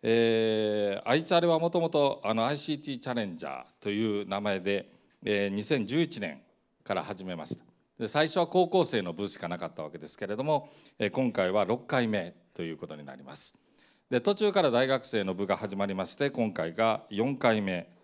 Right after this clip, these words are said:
ということになります。で、今年は、えー、七十三件の応募の中から、えー、十三件がファイナリスト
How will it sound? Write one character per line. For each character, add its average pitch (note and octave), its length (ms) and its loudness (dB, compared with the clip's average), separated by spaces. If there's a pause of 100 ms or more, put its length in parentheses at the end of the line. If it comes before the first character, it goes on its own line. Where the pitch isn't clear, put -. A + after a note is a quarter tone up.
(300)
と G#2 60 0
い G#2 60 6
う G2+ 40 2
こ G2+ 60 -12
と D3+ 100 2
に B2+ 80 0
な E2+ 100 -2
り D2 80 -10
ま C2 120 -14
す。 - 200 -4 (1400)
で、 C#3+ 80 2
今 F3 120 2
年 F#3+ 240 4
は、 E3 340 6 (140)
え A2+ 320 4
ー、 - 20 2
七 D#3+ 300 2
十 C#3 260 0
三 B2 300 -2
件 A#2 400 -2 (200)
の C#3 360 0
応 A2 120 4
募 G2+ 40 2
の F2+ 100 -2
中 E2+ 240 -6
か C3+ 140 0
ら、 F2 220 2 (420)
え G2 160 2
ー、 F#2 40 -4
十 D3 280 0
三 C#3+ 240 0
件 F#2+ 200 -6
が D2+ 120 -8
フ G#2+ 80 -6
ァ G#2+ 80 2
イ G2 40 -4
ナ G2 100 -2
リ F2 100 -4
ス - 120 -4
ト C#2+ 200 -14